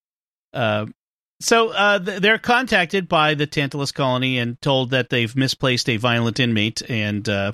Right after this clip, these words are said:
maybe he's on your ship right now. Uh, and that's where we cut to the prisoner exchanging clothes with the crewmen, and the wild-eyed, sweating guy running about doesn't look at all suspicious <laughs> to the people passing him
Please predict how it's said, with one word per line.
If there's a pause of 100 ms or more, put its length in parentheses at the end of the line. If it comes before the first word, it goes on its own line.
maybe
he's
on
your
ship
right
now. (420)
Uh,
and
that's
where
we
cut
to
the (320)
prisoner
exchanging
clothes
with
the
crewmen,
and (160)
the
wild-eyed,
sweating
guy
running
about
doesn't
look
at
all
suspicious
<laughs>
to
the
people
passing
him